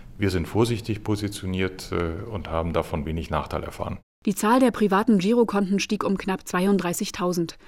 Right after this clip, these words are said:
Speaker 2: Darunter sind fast zwanzigtausend Konten, die ukrainische Geflüchtete eröffneten. Die privaten Kundeneinlagen stiegen um rund neunhundertsiebzig Millionen Euro. Die Einlagen der Firmenkunden sanken hingegen um eins Komma fünf Milliarden Euro.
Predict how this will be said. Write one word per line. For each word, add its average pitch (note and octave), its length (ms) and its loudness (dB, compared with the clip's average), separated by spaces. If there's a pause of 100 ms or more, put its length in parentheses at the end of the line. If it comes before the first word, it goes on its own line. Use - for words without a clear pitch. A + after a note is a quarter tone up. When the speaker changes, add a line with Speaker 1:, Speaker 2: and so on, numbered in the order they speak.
(200)
Speaker 2:
Darunter F#3+ 300 2
sind F#3+ 200 4
fast - 260 -4
zwanzigtausend G3 720 0
Konten, G#3 300 2
die G3+ 140 0
ukrainische G#3 560 0
Geflüchtete A3 540 2
eröffneten. - 600 -6 (760)
Die G#3+ 80 2
privaten A3 440 4
Kundeneinlagen A#3 840 4
stiegen A3+ 280 2
um G#3 140 2
rund G3+ 220 2
neunhundertsiebzig G#3 760 2
Millionen G3 380 2
Euro. G3+ 360 0 (420)
Die - 100 2
Einlagen G3+ 420 6
der F3 100 0
Firmenkunden G#3+ 720 6
sanken G#3 380 0
hingegen F3 400 2
um F#3 140 -2
eins F3+ 220 -4
Komma G3+ 180 0
fünf G3 280 -2
Milliarden G3 420 0
Euro. F3+ 280 -8